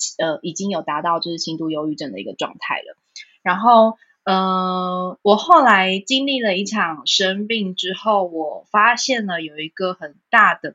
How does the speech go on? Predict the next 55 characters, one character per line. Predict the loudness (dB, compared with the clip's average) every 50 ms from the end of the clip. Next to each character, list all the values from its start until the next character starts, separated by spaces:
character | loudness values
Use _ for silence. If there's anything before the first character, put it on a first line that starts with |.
| _ _
关 | -2 0 0 0 -2 -4 -8
键， | -6 -4 -4 -4 -4 -8 -12 _
就 | -8 -6 -6 -6 -4
是 | -2 0 0 0 0 -2 -2 -4 -6 _ _ _ _ _ _ _ _ _
允 | -4 -2 -2 -2 0
许。 | 0 2 2 0 -2 -6 -10 _ _ _ _ _ _ _ _ _ _ _ _ _ _ _
这 | 0 2
个 | 2 4
允 | 4 4 2 2
许 | 0 -2 -2
就 | -2 -4 -4
是 | -4 -2 0 0 0
我 | 0
们 | -2 -4 -4 -4
能 | -4 -4 -4
不 | -4 -4
能 | -2 -4 -4 -4
允 | -4 -6 -6 -6
许 | -6 -6 -6
自 | -6 -6 -8 -10
己 | -10 -10 -10 -12 -12 -12 -10 -6
是 | -4 -4 -2 0
有 | 0 -2 -2 -4
这 | -6 -10 -10
些 | -8 -8 -8 -8
情 | -8 -8 -8 -8 -8 -8
绪 | -8 -6 -4 -4 -4 -4 -6
跟 | -8 -8 -8 -6 -6 -8 -8 -8
是 | -8 -8 -8
有 | -10 -10
这 | -12 -14 -12
些 | -10 -10 -8
状 | -6 -4 -4 -4 -4 -6 -10
态 | -10 -8 -8 -8 -8 _
的。 | _ -20 -20 _ _ _ _ _ _ _ _ _ _ -6
呃， | -6 -4 -4 -4 -4
还 | -2 0 0 2
有 | 2 0 0
就 | -2 -2
是 | -2 -2 -2 -2 -2 0
为 | 0 0 0
什 | 2 0 0
么， | 0 0 0 -2 -4 -6 _ _
为 | 0 2
什 | 2 2
么 | 0 0 0
我 | 0
们 | 0 2
要 | 2 2
一 | 0
直 | -2 -4 -4
加 | -2 0 0 0 0
班？ | 0 0 -2 -2 -2 -6 -8 -6
就 | -6 -6
是 | -4 -2 -2 -2 -2 -2